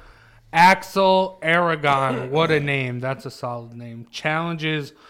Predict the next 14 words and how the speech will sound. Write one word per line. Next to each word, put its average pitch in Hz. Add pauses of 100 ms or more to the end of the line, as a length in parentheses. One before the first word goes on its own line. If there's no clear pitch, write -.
(240)
Wilfredo 196
Mendez 156
for 147
his 139
W 156
B 160
O 151
strawweight 147
title. 170 (420)
And 143
then 139
that 135
same 170
night, 160